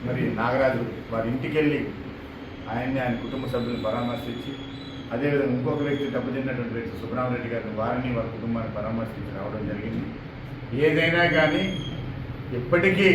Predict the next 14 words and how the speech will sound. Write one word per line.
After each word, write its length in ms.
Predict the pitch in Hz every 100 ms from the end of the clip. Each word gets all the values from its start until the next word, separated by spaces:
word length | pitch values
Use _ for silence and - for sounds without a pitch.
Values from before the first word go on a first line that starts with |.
| 127 123 -
ఇట్లాంటి 460 | - 160 160 160 139
ఎదవలు 340 | 139 175 190
కాబట్టి 520 | 185 175 170 151 160 143
వైసీపీ 420 | 139 - 147 147
ఎదవలు, 560 | 123 127 135 147 147 - - - - - - - - -
అందుకే 640 | 131 175 214 196 - - - - - -
భారతీయ 320 | 117 120 151
జనతా 300 | 156 147 143 123
పార్టీ 240 | 123 - 143
పెద్దలు 640 | 143 - - - 147 147
కూడా 380 | 123 135 - - - - - - -
మరి 140 | 139 143
డీజీపీ 560 | 131 143 160 156 156
గారిని, 380 | 139 127 127 156